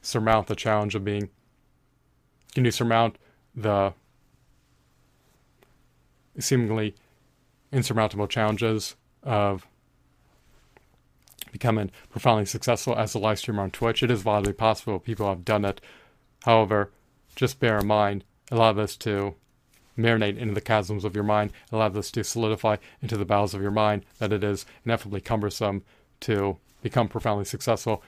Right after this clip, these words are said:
as a live streamer on Twitch. And the challenges of becoming profoundly successful as a live streamer on Twitch are not easy to surmount.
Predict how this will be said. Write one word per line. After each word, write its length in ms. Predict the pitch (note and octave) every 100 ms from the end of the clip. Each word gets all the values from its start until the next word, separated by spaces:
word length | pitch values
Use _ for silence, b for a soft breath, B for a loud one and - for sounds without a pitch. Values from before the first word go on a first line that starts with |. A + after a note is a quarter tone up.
| b
as 120 | B2
a 40 | A2
live 220 | G2+ G2+
streamer 260 | - G#2+ F#2+
on 80 |
Twitch. 440 | F#2 A#2 G#2 - - _ -
And 100 | G2+
the 60 |
challenges 580 | - A2+ G#2 G#2+ G2+ - b b b b _ _ _ _ _ _ _ _ _ -
of 100 | A2
becoming 400 | A#2+ A#2+ G#2+ G2+ - -
profoundly 340 | A2+ A2+ G2+
successful 560 | - - B2 - G#2 - -
as 140 | -
a 40 |
live 200 | G#2+ G#2+
streamer 200 | - G#2
on 60 | G2
Twitch 280 | - G#2 -
are 80 | G#2
not 240 | G2+ - b b -
easy 260 | A#2+ G2+ F#2+
to 120 | G#2+
surmount. 460 | - G#2+ G#2 G2+